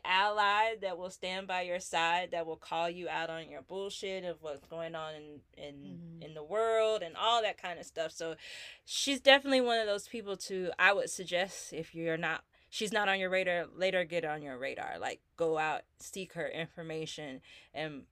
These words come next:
Speaker 1: and pre-order that book when it gets ready to be published. 'Cause
Speaker 2: Yeah.
Speaker 1: I know that, um, Book of Essays is gonna be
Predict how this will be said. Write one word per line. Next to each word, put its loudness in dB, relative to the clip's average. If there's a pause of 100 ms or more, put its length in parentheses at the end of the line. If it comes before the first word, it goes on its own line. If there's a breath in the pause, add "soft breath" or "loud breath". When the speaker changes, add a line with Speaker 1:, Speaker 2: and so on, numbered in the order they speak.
Speaker 1:
and -8
pre-order -4
that -2
book -4
when -10
it -10
gets -6
ready 0
to -14
be -8
published. -4
'Cause 0
Speaker 2:
Yeah. -2 (300 loud breath)
Speaker 1:
I 10
know 4
that, 4 (140)
um, 0
Book -2
of -8
Essays -2
is -12
gonna -8
be -8